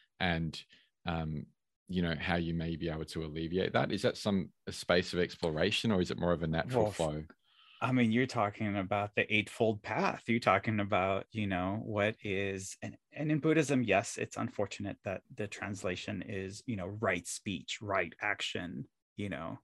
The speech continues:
Speaker 2: Um, I don't like the word right 'cause it implies a wrong.
Speaker 1: Mm-hmm.
Speaker 2: Um, I like using the words, uh, conducive or detrimental.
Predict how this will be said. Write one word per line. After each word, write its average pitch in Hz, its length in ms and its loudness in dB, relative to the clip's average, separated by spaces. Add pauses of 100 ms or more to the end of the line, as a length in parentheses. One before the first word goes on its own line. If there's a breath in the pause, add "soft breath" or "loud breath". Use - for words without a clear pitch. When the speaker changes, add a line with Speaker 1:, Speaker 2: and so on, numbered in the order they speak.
(420)
Speaker 2:
Um, - 340 -12
I 123 60 -2
don't 113 280 2
like 110 240 0
the 117 80 0
word 104 300 -4
right 92 280 -6
'cause 107 200 -8
it 104 100 -8
implies 104 360 -6
a 101 140 -8
wrong. 98 420 -4 (340)
Speaker 1:
Mm-hmm. 98 540 -6 (100)
Speaker 2:
Um, - 220 -12 (160)
I 113 140 4
like 113 360 0
using 107 380 -4
the 104 100 -4
words, 101 500 -6
uh, 110 280 -10
conducive 120 580 0
or 107 60 -2
detrimental. 98 800 -6